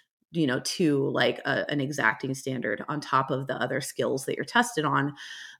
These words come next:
um, with these specific weights, that really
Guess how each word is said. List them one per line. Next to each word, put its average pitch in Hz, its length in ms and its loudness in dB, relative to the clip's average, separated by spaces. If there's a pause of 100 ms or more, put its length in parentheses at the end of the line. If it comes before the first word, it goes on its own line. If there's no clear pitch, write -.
um, 143 320 4
with 143 140 4
these 139 160 0
specific - 500 -6
weights, 180 480 4 (420)
that 160 560 10
really 160 1000 6